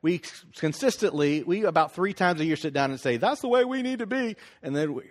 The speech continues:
here we are. Some of you are the same way. I'm not suggesting that you have to be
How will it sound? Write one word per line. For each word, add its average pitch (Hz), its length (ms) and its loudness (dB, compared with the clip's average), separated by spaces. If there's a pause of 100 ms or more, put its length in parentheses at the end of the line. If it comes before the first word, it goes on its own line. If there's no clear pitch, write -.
(100)
here 147 140 -2
we 120 140 -2
are. 92 180 -4 (1400)
Some 160 100 -4
of 156 60 -2
you 151 160 2
are 143 40 4
the 127 120 -4
same 107 180 -10
way. 73 140 -14 (2250)
I'm 175 60 -6
not 233 160 2
suggesting 135 720 -2 (960)
that - 160 -14
you 185 100 -4
have 160 260 0
to 139 80 -12
be 123 220 -6